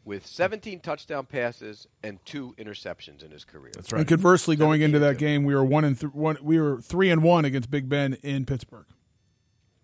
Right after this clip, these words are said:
Speaker 3: So, if you're asking me, now, do they have a receiver like Antonio Brown? No. But the Steelers didn't have a, uh, tight end like Gronkowski. <clears throat> Do they have Le'Veon Bell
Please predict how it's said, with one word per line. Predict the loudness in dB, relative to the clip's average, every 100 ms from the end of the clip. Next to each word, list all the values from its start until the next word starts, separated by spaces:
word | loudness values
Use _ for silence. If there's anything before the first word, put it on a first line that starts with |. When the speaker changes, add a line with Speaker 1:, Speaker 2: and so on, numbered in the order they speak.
| _ _ _ 0
Speaker 3:
So, | 4 4 0 _ _ _ 0
if |
you're | 8
asking | 8 8 4
me, | 0 0 -6 _ _ _ 2
now, | 4 4 -2 _ _ _ _ _ _ _ _ _ _ -6
do | 0 4
they |
have | 6 6
a |
receiver | 4 2 0 2 4
like | 4 2
Antonio | 0 0 2 2
Brown? | 2 0 -2 -2
No. | 2 2 2 -6 _ _ _ -20 -10
But | -6
the | -6
Steelers | -4 0 2 2
didn't | 0 0
have | 0 2
a, | 2 0 -4
uh, | -6 -4 -4 -4
tight | 0 2
end | 2 2
like | 0
Gronkowski. | -2 -2 2 2 2 -2 -10
<clears throat> | -6 -6 -4
Do | 2
they | 4
have | 6
Le'Veon | 6 6 6 4 4
Bell | 6 6 4